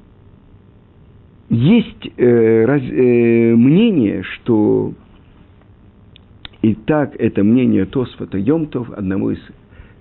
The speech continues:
великих комментаторов на все шесть разделов Мишнайот, э, Рав Йомтова Геллера,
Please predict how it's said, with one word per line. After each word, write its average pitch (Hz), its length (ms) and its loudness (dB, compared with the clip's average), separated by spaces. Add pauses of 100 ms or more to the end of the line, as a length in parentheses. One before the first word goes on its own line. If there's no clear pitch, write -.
(220)
великих 92 540 -4
комментаторов 87 800 -6
на 85 560 -12 (300)
все - 200 -4
шесть 95 400 -6
разделов 87 520 -6
Мишнайот, 92 580 -8 (760)
э, 78 520 -12 (120)
Рав 87 320 -6 (760)
Йомтова 92 800 0
Геллера, 139 680 -2